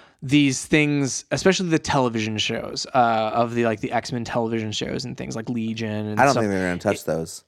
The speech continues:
Speaker 1: I hope
Speaker 2: As long
Speaker 1: not.
Speaker 2: as they're, as long as they're successful.
Speaker 1: And it makes me feel a little bit better now that Marvel has, like, m-, multiple Marvel television shows on multiple networks.
Speaker 2: Yeah.
Speaker 1: Like, it's like, oh, there's the one that's on their streaming service. There's the one
Speaker 2: Honestly,
Speaker 1: that's on,
Speaker 2: like
Speaker 1: uh, Freeform. There's the one that's on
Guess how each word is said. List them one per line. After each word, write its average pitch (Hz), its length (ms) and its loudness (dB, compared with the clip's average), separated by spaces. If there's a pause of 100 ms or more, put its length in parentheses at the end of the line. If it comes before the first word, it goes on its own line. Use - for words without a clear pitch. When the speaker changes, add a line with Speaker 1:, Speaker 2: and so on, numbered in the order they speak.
Speaker 1:
I 165 120 8
hope 147 300 4
Speaker 2:
As 123 80 0
long 165 100 8
Speaker 1:
not. 202 160 8
Speaker 2:
as - 60 6
they're, - 140 -8
as 131 120 2
long 170 140 4
as 117 80 -4
they're 107 80 -4
successful. - 520 -2
Speaker 1:
And 196 80 8
it 202 100 4
makes 220 200 4
me 214 120 4
feel 196 380 6
a 185 60 0
little 180 180 8
bit 175 60 2
better 160 240 8
now 143 300 6
that 131 180 2
Marvel 135 380 8
has, 127 340 4
like, 123 240 2
m-, 135 240 -4 (460)
multiple 160 1200 8
Marvel 139 460 6
television 113 480 2
shows 117 300 2
on 151 180 2
multiple 175 400 2
networks. 143 460 2
Speaker 2:
Yeah. 98 100 6
Speaker 1:
Like, 131 120 4
it's 143 120 4
like, 160 160 6
oh, 226 160 8
there's 160 220 4
the 147 80 6
one 147 200 6
that's 151 160 2
on 165 120 4
their 175 100 4
streaming 175 400 4
service. 117 380 2
There's 107 180 -4
the 110 80 2
one 123 160 6
Speaker 2:
Honestly, 180 280 6
Speaker 1:
that's 151 60 10
on, 156 120 8
Speaker 2:
like 151 100 -2 (380)
Speaker 1:
uh, 151 160 8
Freeform. 147 560 4
There's 117 140 0
the 120 80 -4
one 127 180 -2
that's 143 180 0
on 160 400 6